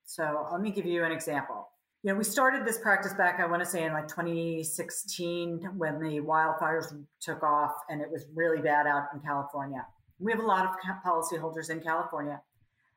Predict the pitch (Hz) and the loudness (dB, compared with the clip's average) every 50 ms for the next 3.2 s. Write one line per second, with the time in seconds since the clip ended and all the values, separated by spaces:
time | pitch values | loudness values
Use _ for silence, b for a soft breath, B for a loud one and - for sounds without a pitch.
0 | _ - 170 175 190 185 185 214 233 220 220 226 220 - 190 185 190 185 180 175 | _ -4 -2 0 0 0 2 4 4 4 4 2 0 -2 -2 2 4 4 4 4
1 | 175 175 170 190 202 226 247 240 233 208 196 180 175 - - 180 170 165 165 156 | 2 -2 -2 -2 0 0 0 0 -2 -2 -4 -4 -4 -4 -4 -4 0 0 0 0
2 | 147 151 - 170 160 160 160 - 156 151 151 151 151 147 143 151 147 147 143 143 | 0 0 0 0 0 0 -2 -4 -8 -10 -10 -10 -10 -10 -8 -4 -2 -2 -2 -2
3 | 143 - 147 135 | -4 -8 -10 -10